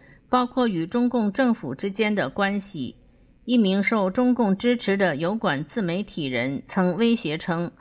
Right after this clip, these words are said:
要对神韵采取暴力行动，此人还因在美国非法持有武器而面临指控。他与纽时的采访对象关系密切，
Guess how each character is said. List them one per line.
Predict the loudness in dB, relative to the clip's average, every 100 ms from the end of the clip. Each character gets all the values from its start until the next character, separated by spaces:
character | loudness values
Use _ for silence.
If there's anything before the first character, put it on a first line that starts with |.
| -20 -16 -2
要 | 0 2
对 | 0
神 | 0 0 2
韵 | 2 0
采 | 0 -4 -4
取 | -4 -6
暴 | -2 -2
力 | 0 -4
行 | -4 -6 -4
动， | -2 -2 -4 -10 -20 -20 -18
此 | -8 -2 2
人 | 2 0 -2
还 | -2 0
因 | 2 2
在 | 0 -2
美 | -2 -4 -6
国 | -6 -6 -4
非 | 0 0
法 | 0 -4
持 | -4 -4
有 | -2 -2
武 | -4 -6
器 | -10 -6 -4 -2
而 | -2 -2 0
面 | 2 2
临 | -2 -4
指 | -6 -8
控。 | -4 -4 -4 -10 -20 -20 -20 -20 -4
他 | 0 2
与 | 2
纽 | 2 0 -2
时 | -4 -4
的 | -2 -4
采 | -4 -4
访 | -2 -4 -4
对 | -4 -4
象 | -2 -4 -4
关 | -2 0 0
系 | -2 -2
密 | -2 -2
切， | -4 -4 -4